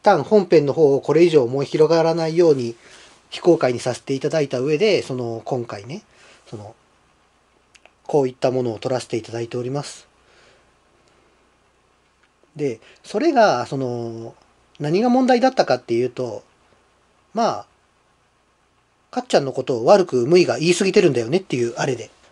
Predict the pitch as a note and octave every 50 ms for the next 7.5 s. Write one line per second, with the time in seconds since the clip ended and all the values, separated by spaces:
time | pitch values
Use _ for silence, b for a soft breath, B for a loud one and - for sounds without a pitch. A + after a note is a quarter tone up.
0 | _ _ - B2+ A#2+ A#2+ - _ _ - - B3 A3+ - - G#3 E3 D3 C3+ -
1 | E3+ C#3+ B2 - - B2+ D#3+ D#3+ B2 C3+ F3 G3 F#3+ D#3+ C3 A#2 A#2 - - -
2 | C#3+ - C3+ C#3 D3 A#2 C#3 C#3+ C3 G#2 G2+ - _ _ _ _ _ _ - -
3 | - G3+ G#3+ G#3 G#3+ G#3+ - F3 E3+ F3 E3 D3 A#2+ - - - _ _ _ _
4 | _ _ _ _ _ _ _ _ _ - _ _ _ _ _ _ - - _ _
5 | _ _ _ _ _ _ _ - F3 C#3+ B2 A#2+ D3 G#3 A#3 A#3+ A#3+ A#3 A3 -
6 | A#3+ - - G3 - G3+ G3+ G3+ G3 E3+ - F#3 F#3+ F3 - - - C#3+ B2 A#2
7 | A2+ - C#3+ C#3 C3 B2+ B2+ C3+ -